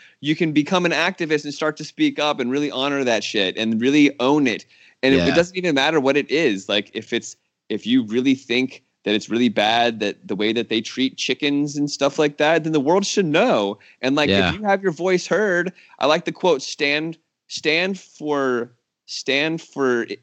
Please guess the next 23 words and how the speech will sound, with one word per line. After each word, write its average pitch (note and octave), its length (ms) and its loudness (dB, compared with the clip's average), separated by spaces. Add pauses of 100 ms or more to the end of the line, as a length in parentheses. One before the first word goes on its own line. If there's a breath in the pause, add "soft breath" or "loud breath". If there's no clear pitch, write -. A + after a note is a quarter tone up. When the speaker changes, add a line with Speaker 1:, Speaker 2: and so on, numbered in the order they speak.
(140)
Speaker 1:
nothing." E3+ 720 -2 (840)
Um, G2+ 640 0
Speaker 2:
If G2 60 -12
you B2+ 100 2
don't D3+ 160 2
stand D3 340 0
f-, - 140 -20 (300)
for C#3 120 -4
something, C#3 340 0
you'll A#2+ 140 0
fall B2+ 240 0
for A#2 180 -2
anything. C3 420 -4 (220)
Speaker 1:
Yeah, G2+ 280 -2
yeah, G2+ 140 0
yeah, G2 280 0
yeah, G2 440 2
Speaker 2:
<laughs> - 20 -12
Speaker 1:
exactly. G2 640 -8
<laughs> - 40 -20
Thank C3 520 -2
Speaker 2:
Yeah. F2 400 -4
Speaker 1:
you. D2+ 60 -16